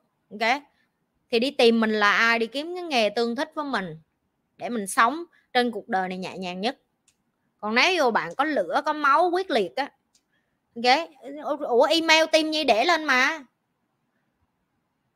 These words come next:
Contact a còng nhi chấm S G kìa. Gửi vô đi, năm trăm cái nhà view rồi, hai trăm cái nhà view rồi, team Nhi bảo đảm gọi điện bạn liền, gặp liền,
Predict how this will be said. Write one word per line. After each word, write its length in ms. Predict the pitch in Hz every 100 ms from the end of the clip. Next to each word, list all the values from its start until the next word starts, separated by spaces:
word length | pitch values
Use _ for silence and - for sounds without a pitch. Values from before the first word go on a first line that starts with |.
| _ _ _ _ _ _ -
Contact 380 | 254 254 359
a 120 | 330 311
còng 260 | 285 262
nhi 140 | 277 302
chấm 160 | 339
S 180 | 370 320
G 40 | 269 254
kìa. 260 | 254 262 311 - _ _ _ _ _ 214
Gửi 240 | 233 311
vô 100 | 359
đi, 320 | 349 349 370 -
năm 260 | 254 262
trăm 200 | 254 254
cái 80 | 294
nhà 240 | 285 220
view 240 | 208 240 247
rồi, 180 | 214 208
hai 160 | 254
trăm 140 | 262 277
cái 60 |
nhà 200 | 311 226
view 200 | 214 254
rồi, 160 | 247 214 214
team 180 | 254 262
Nhi 120 | 254
bảo 240 | 165 254
đảm 280 | 247 - 294 _ _ _
gọi 160 | 202 208
điện 200 | 202 214
bạn 200 | 185 220
liền, 300 | 226 226 190
gặp 220 | 220 -
liền, 300 | 226 226